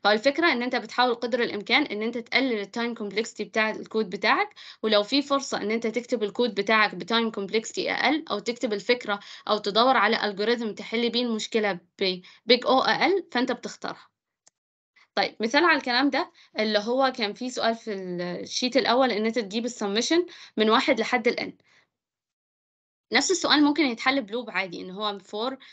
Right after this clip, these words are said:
من I لحد ال N، وكل مرة هتزود على السمشن بواحد. فأنت كده عملت ال فور بتاعتك بمقدار N. ال فور دي اتعملت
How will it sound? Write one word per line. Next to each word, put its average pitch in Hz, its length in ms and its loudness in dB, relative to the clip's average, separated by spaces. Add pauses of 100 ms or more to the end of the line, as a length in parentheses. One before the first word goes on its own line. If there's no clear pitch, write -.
(120)
من 208 140 -2
I 226 280 2
لحد 196 300 -4
ال 185 120 -6
N، 330 300 -2 (180)
وكل 285 320 4
مرة 285 240 6
هتزود 233 460 0
على 202 60 2
السمشن 254 600 -2 (100)
بواحد. 196 580 0 (320)
فأنت 247 220 2
كده 302 180 2
عملت 311 300 2
ال 277 60 -2
فور 294 180 0
بتاعتك 269 440 -2
بمقدار 214 440 -2
N. 180 240 -6 (2000)
ال 208 80 -4
فور 247 220 2
دي 294 260 2
اتعملت 262 420 2